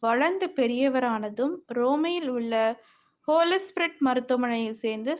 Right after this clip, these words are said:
செவிலியராக பணியாற்றி வந்தார். நோயாளர்கள் மீது மிகுந்த அக்கறையும் கரிசனையும் கொண்டிருந்த இவர், நோயாளர்களை கவனித்துக் கொள்வதற்காகவே ஏற்படுத்தப்பட்ட அன்பின் பணியாளர்கள் சபையில் ஆயிரத்தி எண்ணூற்றி எண்பத்தி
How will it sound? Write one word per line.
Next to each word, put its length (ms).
செவிலியராக 840
பணியாற்றி 600
வந்தார். 600
நோயாளர்கள் 920
மீது 340
மிகுந்த 460
அக்கறையும் 720
கரிசனையும் 540
கொண்டிருந்த 500
இவர், 460
நோயாளர்களை 880
கவனித்துக் 580
கொள்வதற்காகவே 840
ஏற்படுத்தப்பட்ட 1080
அன்பின் 560
பணியாளர்கள் 720
சபையில் 680
ஆயிரத்தி 640
எண்ணூற்றி 300
எண்பத்தி 480